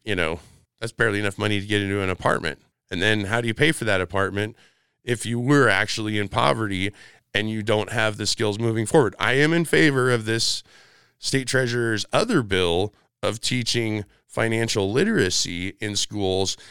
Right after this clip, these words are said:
'cause then they don't have to depend on government programs that, for the most part, don't have good outcomes for the citizens.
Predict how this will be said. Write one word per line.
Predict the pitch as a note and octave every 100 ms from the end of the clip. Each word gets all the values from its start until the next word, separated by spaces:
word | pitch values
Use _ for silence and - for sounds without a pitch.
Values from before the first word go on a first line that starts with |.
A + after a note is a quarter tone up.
| -
'cause | - B2
then | A2 D3 D3+
they | C#3+ A#2+
don't | G2+ A2+ G2+
have | - G#2+ A2
to | - G#2 F#2 E2 D#2+ _ _ _ -
depend | G2 - A#2+ G#2 F#2 F2+ - - _ -
on | A#2 A2
government | G#2 A2+ A2 A2 G#2
programs | - B2 A#2 G#2 F#2+ F#2 F2+ F2 - _ _ _
that, | B2 B2+
for | C3
the | B2
most | C3+ F#3+
part, | - G#2 G#2 - _ -
don't | A2 B2 B2+
have | F2+ G#2 G2+ G#2 - - _ _
good | - G#2 G#2 -
outcomes | G#2 C#4+ G3+ G#2+ F#2+ F#2+
for | -
the | G#2+
citizens. | A2 C#3+ F#3 - E2 D2+